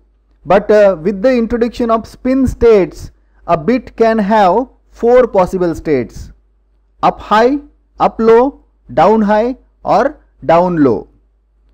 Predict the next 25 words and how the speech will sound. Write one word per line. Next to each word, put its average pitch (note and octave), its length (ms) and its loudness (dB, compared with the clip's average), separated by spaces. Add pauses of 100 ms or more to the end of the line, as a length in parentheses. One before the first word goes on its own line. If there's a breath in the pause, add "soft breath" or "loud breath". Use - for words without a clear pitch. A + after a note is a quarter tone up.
(440)
These B3 280 -4
four C4+ 580 -2
states A3 640 0
represent G#3 720 -2
quantum G#3 600 -2
bits E3+ 580 -2
or F3 240 -2
qubits, A#3 680 -2 (440)
and F3 260 -6
these, G#3 220 -4
uh, G#3+ 160 2 (140)
qubits B3 500 -4
are F#3+ 180 -2
used G3+ 360 -4
in B3+ 240 -2 (160)
quantum G3+ 560 -4
computing. D3+ 760 -4 (540)
So G3 300 -2
this, G3 260 -4
uh, G#3+ 160 0
spintronics A3+ 960 -2 (300)
finds G#3+ 420 -4
an A3 80 -4
application G3+ 800 -2
in A3+ 380 -4